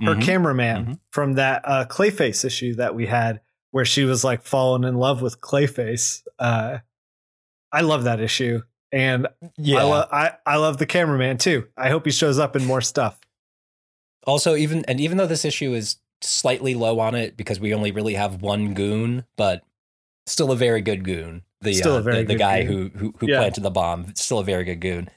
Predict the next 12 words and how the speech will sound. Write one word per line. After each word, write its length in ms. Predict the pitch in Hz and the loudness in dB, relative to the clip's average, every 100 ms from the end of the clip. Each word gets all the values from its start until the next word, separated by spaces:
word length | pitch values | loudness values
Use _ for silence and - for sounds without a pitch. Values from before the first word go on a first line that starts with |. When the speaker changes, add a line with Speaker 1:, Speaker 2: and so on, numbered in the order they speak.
| _ _ | _ _
Speaker 2:
And 140 | 101 104 | -2 0
now 360 | 135 151 104 | 2 2 2
that 300 | 101 101 101 - _ - | 2 0 -2 -10 _ -10
thrusts 680 | - - 135 139 143 - - | -8 -4 0 2 2 2 2
us 300 | 139 - - | 2 2 0
into 400 | 113 107 - 120 120 | 0 0 0 0 0
Act 280 | 139 - | -2 -4
Three, 600 | - - 131 98 90 98 - _ 117 | -8 -2 0 0 -2 -8 -12 _ -2
no 280 | 135 185 | 2 2
justice, 720 | 143 147 185 - 87 85 - - | 2 2 2 -2 -2 -2 -2 -2
no 300 | 101 131 151 | 0 2 2
peace, 640 | - - 120 85 - - | -2 -2 -2 0 2 0